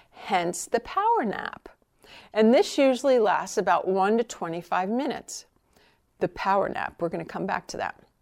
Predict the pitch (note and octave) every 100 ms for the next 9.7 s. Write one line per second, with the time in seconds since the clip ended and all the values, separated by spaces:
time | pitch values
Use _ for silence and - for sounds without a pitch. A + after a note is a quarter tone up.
0 | _ _ _ _ _ _ - - - -
1 | _ - A#3+ B3+ - - A3 A3 A#3 A#3
2 | A3 G#3+ A3+ G3+ G#3 F#3+ F#3+ F3+ F#3 F#3
3 | F3 F3+ F3+ - F#3 F#3 F3+ F3+ G3 F#3+
4 | G3 F#3+ E3 - - F#3 F#3+ F#3+ F#3 F#3
5 | F3+ - - - - F3+ F3+ F#3 F#3+ F3
6 | F3+ F#3 F3+ F3 F3+ F3 E3+ - F3+ F3
7 | E3+ E3+ F#3 G3+ B3 C4+ D4 G3+ F3+ -
8 | E3+ - F3 E3+ _ - _ F#3+ E3+ F3
9 | E3+ - E3 D#3 C3+ G#2+ C#3+